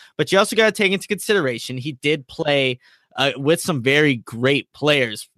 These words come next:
probably a couple first round picks, uh, alongside Rashaan Evans, Daron Payne, Minkah Fitzpatrick's back there patrolling the secondary. So there are some really good players that he's playing with, and maybe that can also result in him elevating his play.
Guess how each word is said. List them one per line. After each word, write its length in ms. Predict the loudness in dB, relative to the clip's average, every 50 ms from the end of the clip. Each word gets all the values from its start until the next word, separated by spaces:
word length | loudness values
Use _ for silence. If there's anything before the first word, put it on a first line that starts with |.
| _ -20 -10 -6
probably 240 | -2 0 0 2 0
a 40 | 0
couple 240 | -2 -2 -4 -4 -6
first 300 | -6 -2 -2 -2 -2 0
round 280 | 0 0 0 0 0 0
picks, 360 | -2 -2 -2 -2 -6 -12 -12
uh, 320 | -10 -10 -8 -8 -10 -10 -12
alongside 600 | -10 -6 -4 -2 -2 -2 -2 -2 -2 0 0 0
Rashaan 400 | -2 -4 -4 -2 0 0 2 2
Evans, 520 | 2 2 0 0 0 -4 -6 -8 -12 -20 _ _ _ _ -4
Daron 380 | 0 2 2 2 2 0 -2
Payne, 420 | -4 -4 -2 0 0 -2 -2 -6 -12 _ _ _ _ -4 -4
Minkah 260 | -4 -2 -4 -6 -6
Fitzpatrick's 720 | -4 -6 -6 -4 -2 0 0 0 0 -2 -4 -6 -8 -10
back 340 | -6 -2 -2 0 -2 -2 -2
there 140 | -4 -4
patrolling 560 | -4 -6 -10 -6 -4 -2 0 0 0 0 -2 -4
the 60 | -6
secondary. 640 | -4 -2 -2 -2 -2 -2 -6 -4 -4 -6 -6 -6 -6
So 160 | -4 -2 0
there 160 | 2 2 2 2
are 220 | 2 2 2 2
some 240 | 0 -4 -6 -6 -2
really 240 | 0 0 0 0 0
good 200 | -2 -2 -4 -4
players 500 | -4 -2 0 0 0 -2 -4 -6 -8 -14 -20 -20 _ _ -4
that 80 | -4
he's 120 | -4 -4 -4
playing 300 | -4 -4 -2 -2 0 0
with, 220 | 0 -2 -2 -2
and 140 | -4 -4 -2
maybe 280 | -2 -2 -2 -2 -4 -4
that 220 | -2 -4 -4 -4
can 140 | -6 -6 -4
also 260 | -2 -2 -4 -4 -6
result 400 | -8 -8 -6 -4 -4 -4 -4 -6
in 80 | -10 -10
him 380 | -6 -2 -2 0 0 -2 -4 -8 _ _ _ _ -2
elevating 540 | 0 2 2 2 2 2 0 0 -2 -4
his 280 | -2 2 2 2 2 2
play. 420 | -2 -4 -2 -2 0 0 -2 -6